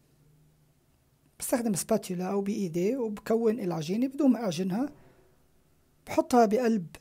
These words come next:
علبة أو بقلب وعاء يكون جراديويتد أو مرقم حتى تابع، شوفوا كيف هي نص لتر تقريبا، حتى تابع الارتفاع تبعها، مفروض تتضاعف على الأقل.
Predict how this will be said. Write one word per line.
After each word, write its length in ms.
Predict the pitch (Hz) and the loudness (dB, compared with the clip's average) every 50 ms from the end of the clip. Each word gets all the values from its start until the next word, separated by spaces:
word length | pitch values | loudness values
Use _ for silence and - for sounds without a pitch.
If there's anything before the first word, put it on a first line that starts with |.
| _ - | _ -2
علبة 480 | 180 214 262 233 196 170 180 180 233 294 | 2 4 4 4 4 2 0 -2 -2 0
أو 120 | 254 214 | 0 0
بقلب 440 | 190 214 233 233 220 220 180 156 - - - - - - - _ _ - | 0 2 0 2 0 0 -2 -4 -12 -18 -20 -20 -20 -20 -20 _ _ 6
وعاء 500 | 202 208 214 208 233 233 226 - 320 226 | 8 8 10 10 8 6 6 4 0 -4
يكون 460 | 190 - - 240 233 226 226 226 214 | -4 -4 -2 0 0 2 2 0 2
جراديويتد 720 | 165 208 220 220 202 180 196 196 190 196 196 - 190 180 - | 4 6 8 8 8 8 6 6 6 4 4 2 0 0 2
أو 340 | 240 208 208 202 202 208 - - _ _ _ _ _ _ - | 2 4 4 4 4 2 0 -8 _ _ _ _ _ _ -2
مرقم 600 | 196 196 220 214 - - - 226 247 277 320 277 - | 2 6 6 4 4 4 4 4 6 4 4 0 -6
حتى 580 | - - 247 240 - - 240 240 240 - - - - 403 427 - - - - - - | -6 -6 -6 -4 0 4 6 6 6 4 4 -2 -8 -12 -16 -16 -18 -16 -12 -4 0
تابع، 460 | 214 226 202 190 196 202 185 196 - - | 2 2 2 4 2 2 2 0 -4 -8
شوفوا 340 | - - - 226 - - 156 | -10 -6 -6 -6 -8 -8 -8
كيف 260 | - 233 226 - - | -4 -4 -4 -2 0
هي 180 | 226 214 214 214 | 2 2 4 4
نص 240 | 233 240 - - 240 | 4 2 2 2 0
لتر 220 | 214 - - 196 | 0 0 -2 -4
تقريبا، 600 | - - 208 202 190 190 196 202 233 262 302 285 - - - - - - _ _ | -4 -2 -4 -2 0 0 0 2 2 2 2 0 -4 -12 -20 -20 -20 -20 _ _
حتى 340 | - - 269 262 - 247 233 226 | -8 -6 -4 0 4 4 4 6
تابع 280 | - 233 247 214 202 | 8 6 6 6 4
الارتفاع 460 | 180 185 202 170 - 202 - - 190 | 0 0 -2 -6 -6 -6 -4 -2 -2
تبعها، 280 | 165 - 208 190 190 190 | -2 -2 -2 -2 0 0
مفروض 300 | 190 196 - - 247 233 | 0 -2 -2 -2 -2 -2
تتضاعف 520 | - 208 196 175 208 214 202 196 185 - | 0 -2 0 2 2 4 4 2 0 0
على 160 | 185 180 175 165 | -2 -2 -2 -2
الأقل. 400 | 165 220 175 - - 160 143 | -4 -6 -8 -10 -10 -10 -10